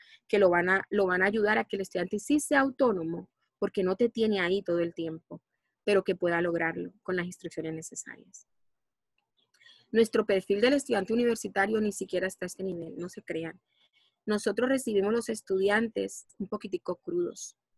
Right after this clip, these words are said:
No digo yo U P R, pero las, todas las instituciones privadas, universidades privadas, necesitan esas primeras clases reforzar.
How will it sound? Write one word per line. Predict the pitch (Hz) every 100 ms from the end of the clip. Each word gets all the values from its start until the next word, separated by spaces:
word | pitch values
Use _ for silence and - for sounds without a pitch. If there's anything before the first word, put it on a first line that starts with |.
| _ _ _ _ _ _
No | 185 190
digo | 226 247
yo | 254 254
U | 247
P | 214 180 175
R, | 170 151 -
pero | 202
las, | 190 190
todas | - 233
las | 269
instituciones | 277 247 214 - 190 208
privadas, | - 202 175 202 190 - - - _ _ _ _
universidades | - 196 185 - 170 185
privadas, | - 208 196 220 - - - _
necesitan | - 190 - 185 214 214 202 196 _ _ _
esas | 196 220 -
primeras | 214 180 185 -
clases | 220 214 202
reforzar. | 190 185 - 170 175 - 170 170 -